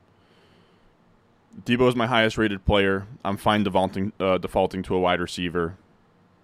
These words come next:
I know it's not what the chat wanted necessarily. You just have to respect my, my decision and my privacy at this point. <laughs> All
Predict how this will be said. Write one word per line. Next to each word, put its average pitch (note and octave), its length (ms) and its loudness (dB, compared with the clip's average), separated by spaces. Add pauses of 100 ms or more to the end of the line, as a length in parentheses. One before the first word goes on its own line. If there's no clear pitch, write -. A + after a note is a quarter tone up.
(260)
I F#2+ 80 0
know A2 120 4
it's G#2+ 80 0
not G#2+ 140 0
what F#2+ 140 -2
the F#2+ 80 -2
chat F#2 280 2
wanted E2+ 280 -2
necessarily. E2+ 680 -4 (3500)
You - 120 -6
just G2+ 100 -2
have G#2 140 2
to - 80 0
respect F#2 360 -2
my, F2 140 -2
my G2 540 -4
decision F#2+ 360 -2
and F2+ 80 -4
my E2+ 120 -2
privacy E2+ 500 -2
at E2+ 100 -8
this E2+ 140 -8
point. E2+ 360 -6 (180)
<laughs> - 180 -4
All G#3 160 -2